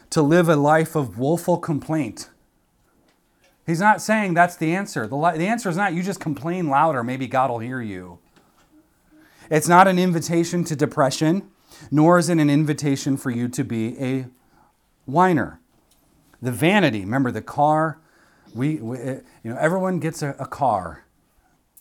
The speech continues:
Everyone gets a car, but only, only the Christian who's regenerate gets the keys to the car.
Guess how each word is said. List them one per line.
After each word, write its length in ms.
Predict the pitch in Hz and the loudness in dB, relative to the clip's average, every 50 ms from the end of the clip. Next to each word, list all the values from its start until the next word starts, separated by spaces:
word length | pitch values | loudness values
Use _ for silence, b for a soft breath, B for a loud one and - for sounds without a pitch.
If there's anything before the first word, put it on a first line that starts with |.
| _ _ _ _ - | _ _ _ _ -10
Everyone 280 | - 160 185 185 175 160 | -8 -6 -4 -4 -4 -4
gets 140 | 160 - | -6 -8
a 60 | - - | -12 -14
car, 420 | - 113 127 107 92 87 85 - _ - | -8 -6 -4 -4 -4 -6 -14 -16 _ -14
but 100 | - 127 | -8 -6
only, 260 | 147 165 170 165 - - | -4 -2 -2 -2 -4 -6
only 240 | - 165 185 196 196 | -8 -8 -6 -6 -6
the 100 | 170 147 | -8 -8
Christian 520 | - - - 180 170 175 - - 117 110 113 | -8 -8 -8 -8 -8 -10 -10 -10 -10 -8 -8
who's 160 | 120 110 110 | -10 -10 -10
regenerate 480 | 120 107 117 143 147 143 120 107 95 | -10 -8 -8 -6 -6 -6 -6 -8 -10
gets 180 | - 120 117 - | -12 -14 -16 -16
the 60 | - | -20
keys 320 | _ - 139 135 127 123 - | _ -12 -12 -12 -12 -12 -14
to 40 | |
the 80 | 113 - | -18 -18
car. 280 | - - - - - | -16 -18 -18 -18 -18